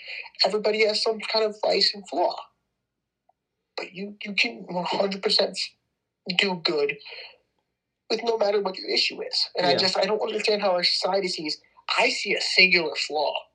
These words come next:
Speaker 2: Mm-hmm.
Speaker 1: I'm gonna attack that, ruin you, because it makes me feel better about myself.
Speaker 2: Yeah.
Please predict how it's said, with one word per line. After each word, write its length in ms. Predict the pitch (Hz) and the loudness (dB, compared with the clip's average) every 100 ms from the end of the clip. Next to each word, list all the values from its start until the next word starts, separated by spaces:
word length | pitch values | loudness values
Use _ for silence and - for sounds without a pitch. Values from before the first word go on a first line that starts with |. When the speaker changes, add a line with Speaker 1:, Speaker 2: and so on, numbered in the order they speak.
| _ | _
Speaker 2:
Mm-hmm. 260 | 160 147 143 | -8 -4 -2
Speaker 1:
I'm 160 | 185 220 | -2 -2
gonna 140 | 208 | -2
attack 480 | 147 - 190 - - - | -2 -2 0 0 -2 -4
that, 240 | 151 - - - - | -4 -4 -8 -14 -14
ruin 420 | 160 160 240 190 156 | -6 -2 0 0 -2
you, 280 | 135 139 - - | -4 -4 -4 -4
because 300 | - 156 - | 0 0 2
it 100 | 156 | 2
makes 240 | 170 - | 4 4
me 160 | 143 185 | 2 0
feel 280 | - - - | 2 0 0
better 200 | - 135 | 0 0
about 180 | - - | -2 0
myself. 380 | - - - - - - _ _ | 0 2 0 -2 -6 -8 _ _
Speaker 2:
Yeah. 320 | 165 147 113 | 2 2 2